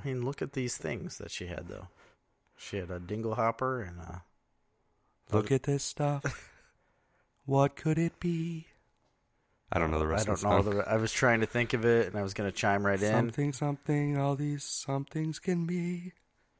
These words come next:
Speaker 1: Right.
Speaker 2: Anyway, my point is,
Speaker 1: <laughs>
Speaker 2: she, it's about a girl who lives under the ocean
Speaker 1: A
Speaker 2: who's
Speaker 1: girl
Speaker 2: like,
Speaker 1: who has everything.
Speaker 2: who's, like, thirteen years old, by the way.
Speaker 1: Right. She's very young.
Speaker 2: No, no. I think she's turning sixteen. She's sixteen. It's her sixteenth birthday, right?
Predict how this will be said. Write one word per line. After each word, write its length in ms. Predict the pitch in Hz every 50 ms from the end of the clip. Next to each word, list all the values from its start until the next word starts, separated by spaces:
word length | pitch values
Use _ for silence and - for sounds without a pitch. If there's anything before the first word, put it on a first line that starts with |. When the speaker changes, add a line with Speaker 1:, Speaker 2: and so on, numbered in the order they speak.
| _ _
Speaker 1:
Right. 200 | - 107 90 85 - - - - - - _ _ -
Speaker 2:
Anyway, 380 | 113 104 90 80 78 80 87 101 - -
my 80 | 95 95
point 340 | - - - 131 117 98
is, 300 | 85 80 80 80 - - 147 139 - - 170 160 151 - _ -
Speaker 1:
<laughs> 460 | 190 180 185 185 175 - _ - 151
Speaker 2:
she, 480 | 147 147 - 110 107 110 113 120 - 143 139
it's 160 | 139 113 - -
about 300 | 101 90 95 95 107 123
a 40 |
girl 420 | 120 101 - 87 80 78 76 - - - _ -
who 120 | - 104
lives 240 | 92 87 92 95 101
under 100 | 95 98
the 120 | 95 90 80
ocean 280 | 78 78 - 85 80 80
Speaker 1:
A 20 |
Speaker 2:
who's 120 | - 80 -
Speaker 1:
girl 80 | 90
Speaker 2:
like, 100 | 87 147
Speaker 1:
who 160 | 139 170 156 147
has 240 | 160 151 139 131
everything. 420 | 147 165 165 156 113 92 - - 82
Speaker 2:
who's, 140 | 101 90 104
like, 140 | 95 -
thirteen 420 | - - 110 92 85 - - 90 80
years 200 | 80 78 73 80
old, 240 | 76 76 76 73 - -
by 120 | - 80 73
the 60 | 69
way. 320 | - - - - - 98 92
Speaker 1:
Right. 300 | 104 107 101 87 - - - - -
She's 120 | - 98 95
very 280 | 104 107 107 101 90
young. 200 | 80 78 82 80 85 -
Speaker 2:
No, 200 | 156 151 120 104
no. 220 | 92 76 85 90 - - _ -
I 60 | 101
think 140 | 98 113 -
she's 180 | - 107 -
turning 260 | - - 113 104 98 90
sixteen. 480 | - - 87 - - - 90 78 76 - _ _ _
She's 240 | - - - 123 -
sixteen. 520 | - - 135 - - - - 92 76 78 - -
It's 120 | 107 -
her 60 | 131 127
sixteenth 460 | - - 156 - - 160 135 123 -
birthday, 300 | 139 110 - - - 78
right? 200 | 76 92 95